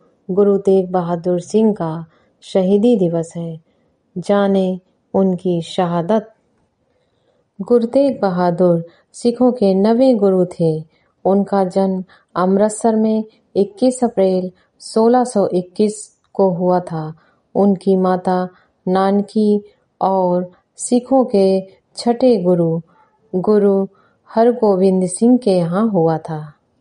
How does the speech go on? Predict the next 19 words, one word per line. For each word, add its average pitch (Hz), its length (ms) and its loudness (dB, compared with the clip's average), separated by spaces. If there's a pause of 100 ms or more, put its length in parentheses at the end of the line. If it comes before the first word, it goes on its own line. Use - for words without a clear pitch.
(800)
गुरु 240 280 0
तेग 254 400 0
बहादुर 175 680 -2 (600)
गुरु 208 640 2 (340)
हरगोविंद 208 720 2
सिंह 190 480 -2 (520)
के 190 380 0 (280)
सबसे 190 440 -2
छोटे 185 480 0
बेटे 170 440 0
थे। 156 220 -10 (1000)
उन्होंने 226 760 2
हिंदू 247 340 2
धर्म 208 340 0
को 175 300 -2 (360)
बचाने 233 560 2
के 202 200 0
लिए 170 460 -2 (460)
मुगल 214 540 2